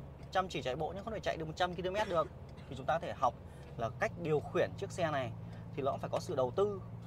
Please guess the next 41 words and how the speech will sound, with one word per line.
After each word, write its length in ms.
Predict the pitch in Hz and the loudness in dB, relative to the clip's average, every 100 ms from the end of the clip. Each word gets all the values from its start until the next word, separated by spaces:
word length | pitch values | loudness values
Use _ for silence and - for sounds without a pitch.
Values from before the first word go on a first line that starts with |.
| - - | -10 -4
đầu 140 | 127 - | -2 0
tư 220 | 170 175 139 | 0 2 4
về 240 | 110 104 - - | 4 4 -2 0
tiền 200 | 135 120 | 0 6
bạc, 200 | 117 107 - - - - - | 4 4 -6 -10 -10 -10 -4
đầu 180 | 120 113 - | -2 -2 0
tư 200 | 170 165 | 0 2
về 200 | 120 107 - | 2 0 2
thời 220 | 117 117 | 2 4
gian, 600 | 120 165 175 180 175 165 | 6 6 6 2 -4 -2
đầu 240 | 143 117 110 135 | 0 0 0 -2
tư 300 | 165 160 143 | -2 -2 0
về 160 | 107 | -2
trí 240 | 95 123 139 | -2 -6 0
tuệ, 360 | 214 170 76 - | 4 4 2 -2
đầu 180 | 127 120 | -4 -2
tư 260 | 170 175 | -2 -2
về 160 | 165 135 | -2 -2
cái 100 | 170 | -2
sự 140 | 196 175 | -6 -2
nỗ 120 | 175 | 0
lực 160 | 220 - | 0 0
chăm 180 | 170 | -2
chỉ 160 | 160 139 | 0 -2
của 140 | 98 | -2
mình, 220 | 107 131 131 - - - - - - - - | 0 0 -2 -8 -12 -12 -12 -12 -12 -10 -2
trải 240 | 135 113 | 2 2
nghiệm 240 | 117 151 127 | 2 0 0
những 100 | 180 | -6
cái 100 | 196 | -4
thứ 160 | 175 175 | -2 4
mới 260 | 156 190 | 6 6
hơn. 300 | 202 196 185 175 - | 6 4 2 -4 -6
Giống 120 | 147 | -6
như 80 | 156 | -4
việc 160 | 185 131 117 107 | -2 -2 -2 -6
cái 100 | 135 | 0
bản 200 | 165 117 | 0 2
đồ 240 | 123 123 117 | 4 2 2
tôi 100 | 151 | -2
chỉ, 240 | 160 110 | -2 -2